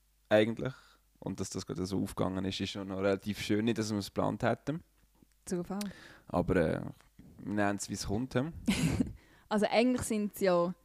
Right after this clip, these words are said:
Speaker 2: zweiundzwanzig Episoden, sag ich mal, weil wir noch die zwei Q vier Quickies gemacht haben. Aber so richtige, sag mal,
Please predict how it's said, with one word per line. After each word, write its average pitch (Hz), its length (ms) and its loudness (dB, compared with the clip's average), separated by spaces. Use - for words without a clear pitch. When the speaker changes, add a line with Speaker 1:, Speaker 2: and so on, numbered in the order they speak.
Speaker 2:
zweiundzwanzig 214 1200 -2
Episoden, 226 560 -6
sag 214 220 -8
ich 233 60 -2
mal, 226 220 -2
weil 202 120 -2
wir 190 100 -4
noch 185 120 -6
die 202 260 -14
zwei 185 680 -4
Q 190 200 -6
vier 180 200 -10
Quickies - 540 -10
gemacht - 320 -8
haben. 247 160 -4
Aber 208 200 2
so 214 380 4
richtige, 202 720 -2
sag 185 180 -8
mal, 180 140 -4